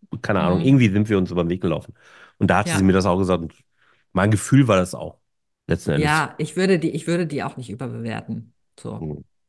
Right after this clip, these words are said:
Speaker 2: Aber ich finde es ganz gut,
Speaker 1: Okay.
Speaker 2: um, ähm, um manchmal so eine Einsortierung vorzunehmen. Und
Speaker 1: Mhm.
Speaker 2: manchmal auch tatsächlich für ein paar Sachen, also für, wenn du für bestimmte Themen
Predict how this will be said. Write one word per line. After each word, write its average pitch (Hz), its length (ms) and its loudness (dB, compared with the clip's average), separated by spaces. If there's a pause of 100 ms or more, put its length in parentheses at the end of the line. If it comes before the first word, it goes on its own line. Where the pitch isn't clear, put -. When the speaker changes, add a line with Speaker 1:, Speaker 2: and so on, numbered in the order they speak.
(360)
Speaker 2:
Aber 190 200 6
ich 202 80 4
finde 247 220 8
es - 100 2
ganz 196 240 2
gut, 196 220 0
Speaker 1:
Okay. - 20 -6
Speaker 2:
um, 156 360 -2
ähm, 143 320 0
um 160 100 0
manchmal 156 360 0
so 151 80 -2
eine 151 100 0
Einsortierung 127 600 -2
vorzunehmen. 107 640 -2
Und - 140 8
Speaker 1:
Mhm. - 20 6
Speaker 2:
manchmal 147 440 4
auch - 180 -8 (120)
tatsächlich 135 420 2
für 131 100 4
ein 123 80 0
paar 139 160 0
Sachen, 131 440 -2
also 151 400 4
für, 156 160 -2 (140)
wenn 160 120 2
du 156 80 2
für 147 140 -2
bestimmte 165 540 0
Themen 160 500 2